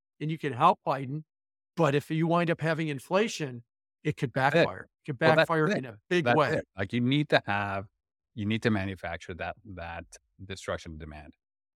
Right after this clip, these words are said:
Speaker 2: That's the next step. That needs to happen one way or another. And y-, if you inflate
Speaker 1: You don't wanna do that in an
Speaker 2: you
Speaker 1: election year, though. You,
Speaker 2: stimulate the
Speaker 1: you
Speaker 2: economy, you're done, right? That, that genie back in the bottle would be much, much harder. I think there was an
Speaker 1: Right.
Speaker 2: I M F paper that went back to nineteen twenty-six and looked at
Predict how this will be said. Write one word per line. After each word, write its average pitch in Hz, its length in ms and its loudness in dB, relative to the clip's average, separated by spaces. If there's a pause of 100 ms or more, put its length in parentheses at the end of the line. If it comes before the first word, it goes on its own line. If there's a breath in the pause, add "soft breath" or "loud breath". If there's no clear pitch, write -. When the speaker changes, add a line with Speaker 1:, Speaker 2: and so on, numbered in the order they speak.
Speaker 2:
That's 127 280 2
the 147 60 -4
next 127 200 2
step. 107 220 2
That 104 140 -2
needs 110 140 -4
to 101 100 -4
happen 95 300 -4
one 92 180 -6
way 92 120 -4
or 87 80 -6
another. 82 340 -10 (560)
And 92 260 -12
y-, 104 60 -20 (100)
if 98 160 -20
you 104 140 -6
inflate 143 380 4
Speaker 1:
You 240 60 6
don't 254 100 8
wanna 226 140 6
do 202 220 8
that 208 200 10
in - 20 -2
an 175 80 4
Speaker 2:
you 160 40 4
Speaker 1:
election 180 340 4
year, 135 160 -4
though. 117 300 -4
You, 156 80 -4
Speaker 2:
stimulate 143 300 6
the 120 60 2
Speaker 1:
you 110 60 4
Speaker 2:
economy, 117 460 2
you're 104 100 -12
done, 113 320 -4 (500)
right? 90 180 -12
That, 107 100 -8 (100)
that 120 220 6
genie 117 300 -8
back 104 280 -4
in 107 60 -8
the 101 60 -6
bottle 104 180 -2
would 95 80 -8
be 90 80 -14
much, 90 300 -12
much 85 180 -14
harder. 98 240 -8
I - 580 -20
think 98 100 -2
there 98 80 -2
was 95 140 -8
an 95 120 -2
Speaker 1:
Right. 101 160 4
Speaker 2:
I 107 40 2
M 101 140 -2
F 107 160 -6
paper 95 220 -2
that 90 100 -8
went 87 200 -10
back 87 420 -8 (460)
to 101 40 -8
nineteen 92 240 -8
twenty-six 92 520 -8
and 87 80 -8
looked 92 200 -6
at 90 160 -2